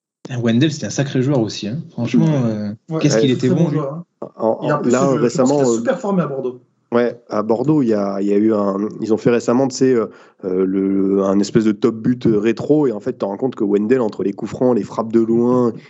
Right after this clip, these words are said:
Speaker 2: il a même mis, tu sais, euh, il a fait une bolie, en fait. Il a mis, euh, contre le P S G une, une tête de l'extérieur de la surface,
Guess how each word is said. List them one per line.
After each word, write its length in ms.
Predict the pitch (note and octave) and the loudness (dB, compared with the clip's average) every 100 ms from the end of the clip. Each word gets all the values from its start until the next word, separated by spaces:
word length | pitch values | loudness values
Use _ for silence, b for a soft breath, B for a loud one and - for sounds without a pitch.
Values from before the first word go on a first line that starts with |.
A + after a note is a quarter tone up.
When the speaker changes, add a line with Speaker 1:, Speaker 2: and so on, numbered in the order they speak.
| B | B
Speaker 2:
il 80 | A2 | 0
a 20 | |
même 160 | A2 B2+ | 2 4
mis, 160 | D#3 | 2
tu 80 | D3+ | 0
sais, 200 | - E3+ | 0 2
euh, 220 | B2 A2+ | 2 2
il 100 | A2 | 2
a 60 | A2+ | -2
fait 140 | - | 0
une 100 | F#3 | -2
bolie, 320 | D3 C#3+ C#3+ D3+ | 2 0 0 -4
en 60 | |
fait. 260 | - G#2 - | -4 -8 -4
Il 80 | G#2+ | -4
a 60 | |
mis, 200 | A#2 D#3 | 0 2
euh, 220 | C#3+ A2 G#2+ | 4 2 0
contre 260 | - A2 A#2+ | -6 -4 -2
le 120 | G#2+ | 2
P 100 | A#2 | 2
S 80 | A2 | 2
G 120 | B2 | 2
une, 360 | C#3+ A2 G#2 G#2 B B G#2+ | 2 2 2 -2 B B -4
une 160 | G#2 | 0
tête 260 | A#2+ D3 B2+ | 0 0 -2
de 120 | G#2+ | 0
l'extérieur 320 | A#2 - C3 | -2 2 2
de 40 | B2 | 2
la 40 | |
surface, 480 | A#2 B2+ C#3 C#3+ - | 0 -2 -2 -2 -8